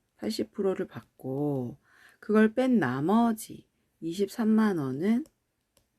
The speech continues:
구십 프로를 받을 수 있겠습니다. 그럼 계산기 한번 사용해 볼까요? 어, 구, 이십팔,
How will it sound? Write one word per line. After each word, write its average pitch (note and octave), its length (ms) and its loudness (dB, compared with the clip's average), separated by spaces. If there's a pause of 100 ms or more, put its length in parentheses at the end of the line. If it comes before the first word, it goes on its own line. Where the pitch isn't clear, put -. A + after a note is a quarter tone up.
(1200)
구십 A3 320 -2
프로를 G3 580 0 (400)
받을 C3 320 -10
수 - 220 -8
있겠습니다. B2+ 1300 -8 (400)
그럼 E3 300 -6
계산기 G3+ 500 -2
한번 C#3 400 -6
사용해 G3+ 420 -4
볼까요? C#3 460 -12 (420)
어, - 180 -12 (480)
구, D3+ 760 -2
이십팔, G#3+ 600 -2